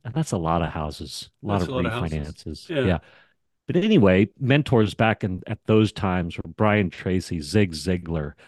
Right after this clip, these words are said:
Speaker 1: I would have those tapes literally
Speaker 2: Yeah.
Speaker 1: on my
Speaker 2: Yeah.
Speaker 1: Walkman and autoplay.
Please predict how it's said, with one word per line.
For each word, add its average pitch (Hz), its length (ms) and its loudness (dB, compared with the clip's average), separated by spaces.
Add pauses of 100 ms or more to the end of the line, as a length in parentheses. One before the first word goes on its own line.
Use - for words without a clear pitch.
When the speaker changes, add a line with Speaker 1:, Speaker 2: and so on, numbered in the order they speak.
(180)
Speaker 1:
I 101 80 -2
would 92 120 0
have 85 460 -6
those 92 720 0 (720)
tapes - 720 -2 (240)
literally 113 540 6
Speaker 2:
Yeah. 107 100 -2
Speaker 1:
on 107 100 2
my 107 140 4
Speaker 2:
Yeah. 95 80 4
Speaker 1:
Walkman 95 760 2 (100)
and 87 220 -6
autoplay. 92 880 0